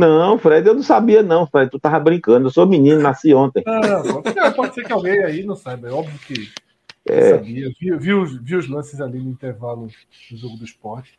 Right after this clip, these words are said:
Speaker 2: É,
Speaker 1: É, mas hoje foi, o bicho foi,
Speaker 2: mas
Speaker 1: foi
Speaker 2: dois a um
Speaker 1: feio hoje.
Speaker 2: T R P fora de casa me parece tão aceitável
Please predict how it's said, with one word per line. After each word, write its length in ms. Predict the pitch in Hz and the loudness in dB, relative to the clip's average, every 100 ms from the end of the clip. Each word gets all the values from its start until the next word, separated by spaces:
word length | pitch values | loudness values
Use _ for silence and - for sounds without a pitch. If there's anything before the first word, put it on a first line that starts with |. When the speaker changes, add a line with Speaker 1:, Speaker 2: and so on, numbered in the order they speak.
| _ _ - | _ _ -12
Speaker 2:
É, 200 | 131 120 | -2 2
Speaker 1:
É, 40 | |
mas 200 | 120 120 | 4 6
hoje 160 | 131 135 | 6 4
foi, 300 | - 135 117 | 4 4 4
o 140 | - 139 | 4 4
bicho 260 | 123 147 | 4 2
foi, 160 | - 151 | 4 4
Speaker 2:
mas 80 | 339 | 6
Speaker 1:
foi 120 | 151 | 4
Speaker 2:
dois 160 | 349 392 | 4 4
a 20 | |
um 40 | |
Speaker 1:
feio 140 | 220 190 | 4 2
hoje. 120 | 165 | 0
Speaker 2:
T 40 | 202 | -4
R 100 | 254 | -4
P 100 | 226 - | -6 -6
fora 160 | 226 | -6
de 60 | 214 | -2
casa 220 | 214 214 | 0 0
me 120 | 226 | -2
parece 360 | - 233 233 - | 0 0 0 -4
tão 220 | 262 330 | -6 -4
aceitável 840 | 370 - 226 - 170 254 277 170 | -6 -6 -8 -2 -2 0 -4 -10